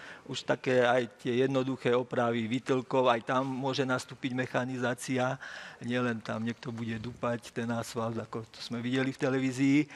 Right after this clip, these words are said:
E, da-, mám aj nápady, ako proste konečne odstrániť z chodníkov dažďové kaluže. No ale chcel by som povedať to, že veľmi ma mrzí pri tých našich cestách, pretože aj mne sa stala v noci dopravná nehoda, keď mi, e,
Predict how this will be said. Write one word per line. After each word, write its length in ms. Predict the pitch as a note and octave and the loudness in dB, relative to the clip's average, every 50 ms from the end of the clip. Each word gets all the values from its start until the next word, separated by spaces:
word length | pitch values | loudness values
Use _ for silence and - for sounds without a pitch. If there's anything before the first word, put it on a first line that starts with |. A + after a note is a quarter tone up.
| - - - - - - - | -16 -16 -16 -16 -14 -8 -2
E, 100 | A#2+ B2 A#2+ | -2 0 2
da-, 160 | A#2 A#2 - - C3+ | 2 0 0 0 -2
mám 240 | C3 C3+ D#3 F3 E3 | 2 4 4 4 4
aj 160 | D3+ C3+ B2+ | 4 2 4
nápady, 400 | C3 C3 C3 - C3 B2+ B2+ B2+ | 2 0 0 0 -2 -2 0 0
ako 240 | A#2+ A#2 - B2 A2 | 0 0 -2 -4 -6
proste 720 | - A#2+ A#2+ A#2 - - - B2+ B2 A#2+ A#2+ A#2+ A#2 A2+ A2+ A2 | -4 -4 -4 -4 -4 -4 -2 2 4 4 4 4 2 0 -2 -2
konečne 480 | - C3+ B2+ C3 B2+ B2 - - - A#2 | -2 -4 -2 -2 0 -2 -2 -2 0 0
odstrániť 560 | A#2 A#2 - - A2+ A#2 A#2 A#2 A#2 A#2 A#2 - | -2 -2 -2 -2 -2 0 0 0 0 -4 -6 -6
z 60 | - - | -6 -6
chodníkov 720 | B2+ B2 A#2+ A#2+ A#2+ - - A#2+ A#2+ A2+ A2 A2 G#2 G#2 - - _ _ _ - | -4 -4 -4 -4 -6 -4 -4 -4 -4 -4 -4 -6 -8 -10 -12 -16 _ _ _ -10
dažďové 480 | - A#2+ B2 B2 A2+ A#2+ A#2+ A2+ A2 G#2+ | -4 -2 -2 -2 -2 -4 -4 -4 -4 -4
kaluže. 640 | G#2+ - C3+ B2+ C3+ C#3 C#3+ C3+ C#3 C#3 E3 E3+ - - - - - - - - - - | -2 -2 -2 0 0 0 2 2 2 2 2 0 -6 -12 -20 -20 -20 -18 -16 -18 -16 -12
No 160 | - B2+ C3 B2+ | -4 0 2 4
ale 400 | B2+ C3 C3+ C3+ C#3 C3+ C3 - - - - _ _ _ _ - - - - - - - - - | 4 4 4 4 2 0 0 -4 -8 -18 -20 _ _ _ _ -14 -12 -12 -12 -12 -16 -18 -8 0
chcel 160 | - A3+ A#3+ | 4 4 4
by 80 | A3+ | 4
som 160 | - F3+ D#3 C3+ | 4 0 2 4
povedať 320 | D3+ D3 D3 C3+ C3 - | 6 8 8 6 6 4
to, 160 | - C3+ C#3 | 0 0 0
že 320 | C#3 B2 B2+ C3 B2+ B2 A#2+ A#2 A2+ A2 | 2 2 2 2 2 2 0 -2 -2 -2
veľmi 320 | A#2+ C#3+ D3+ D#3 D3+ C#3 | -2 0 0 0 -2 0
ma 160 | C3 B2 A#2 | 0 0 0
mrzí 480 | A#2+ B2+ A#2+ A#2+ A#2 A#2+ C#3 C#3 C#3+ C#3 | 0 -2 -4 -4 -4 0 0 2 2 0
pri 160 | C#3 - B2 | -2 -6 -10
tých 160 | - - A2+ | -6 -4 -2
našich 340 | A#2 A#2+ A#2 B2+ - B2+ A2+ - | 0 0 0 0 -2 -6 -6 -8
cestách, 480 | - - A#2+ A#2 - - C#3+ C#3 C#3 C#3 | -6 -6 -6 -4 0 2 2 2 2 0
pretože 320 | - C3 - - A#2+ A#2+ | -4 -10 -8 -4 -4 -2
aj 80 | A2 A2 | -2 -2
mne 160 | A2+ A#2 A#2 | -2 -2 -4
sa 160 | - - B2+ | -2 -4 -4
stala 400 | - - - B2+ C3 C3 B2+ B2+ | -4 -4 -4 -2 0 0 0 0
v 160 | B2 A#2+ B2 B2 | -2 -4 -4 -6
noci 240 | B2 - - C#3 | -6 -6 -8 -6
dopravná 480 | A#2+ B2 A2+ - B2+ B2 A#2+ B2 B2 A#2+ | -6 -6 -4 -2 -2 -2 -2 -2 -2 -2
nehoda, 480 | B2 B2 A#2+ A#2+ A#2+ B2 B2 B2 B2 A#2+ | -2 -2 -4 -4 -4 -4 -2 -4 -4 -4
keď 160 | - B2+ B2 | -4 -6 -6
mi, 320 | A2+ A#2 A2+ A#2 A2+ | -4 -4 -4 -4 -4
e, 0 | G#2+ | -6